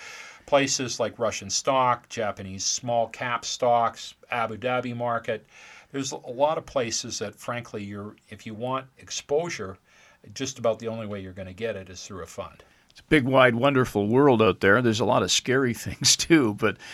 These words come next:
Speaker 2: when you talk about, I would not have thought that, for instance, Abu Dhabi would have its own stock exchange. But given its background as an oil
Speaker 1: Yeah.
Speaker 2: uh, enterprise of, of very big significance, obviously there's a lot of money at work there, right?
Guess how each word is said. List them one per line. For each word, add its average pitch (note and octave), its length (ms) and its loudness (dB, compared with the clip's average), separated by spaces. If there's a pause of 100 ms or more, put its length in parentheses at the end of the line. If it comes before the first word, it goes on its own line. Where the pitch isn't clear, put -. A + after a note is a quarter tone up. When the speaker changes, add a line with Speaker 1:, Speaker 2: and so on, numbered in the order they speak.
(180)
Speaker 2:
when D#3+ 120 2
you D#3 80 6
talk G3 300 4
about, C#3 200 4
I D#3 140 10
would D#3 200 4
not E3+ 200 4
have C#3 140 4
thought C#3 380 6
that, C#3 280 -2
for A#2+ 200 0
instance, B2 360 0
Abu A2+ 220 4
Dhabi A2 340 2
would F#2+ 160 0
have G#2 200 2
its - 160 -4
own G#2+ 100 -4
stock C3 340 2
exchange. G2 500 -2
But A2+ 180 -2
given D3+ 240 4
its A#2 180 0
background A2+ 720 2
as A#2 160 0
an G2+ 180 -4
oil B2 540 4 (320)
Speaker 1:
Yeah. C3+ 80 -10 (420)
Speaker 2:
uh, A2+ 220 -4
enterprise A#2 840 6
of, G2+ 240 2
of G#2+ 180 0
very C3 300 8
big B2 260 2
significance, A2+ 680 0
obviously A#2 480 4
there's A2+ 180 0
a A2 40 0
lot A2+ 220 6
of F#2+ 60 4
money B2+ 320 2
at D#2 120 -6
work D#2 240 -6
there, F2 180 -2
right? A2+ 240 -4